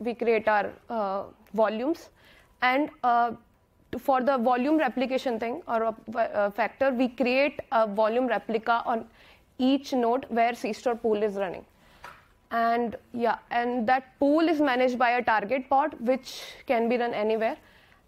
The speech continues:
And now on top of it, we ran an application, stateful application, uh, which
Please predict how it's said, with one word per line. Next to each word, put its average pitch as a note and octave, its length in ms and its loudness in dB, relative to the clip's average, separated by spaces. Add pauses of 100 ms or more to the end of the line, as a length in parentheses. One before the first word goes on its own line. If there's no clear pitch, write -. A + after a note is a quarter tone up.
(120)
And A3+ 400 -2
now C4+ 520 2
on B3+ 120 2
top B3 200 -2
of - 160 -2
it, C#4+ 160 0 (840)
we B3+ 260 2
ran A#3+ 280 2
an C#4+ 120 2
application, A#3 680 -4
stateful A#3 440 -2
application, G#3 560 -6 (800)
uh, G#3+ 260 0
which - 560 -4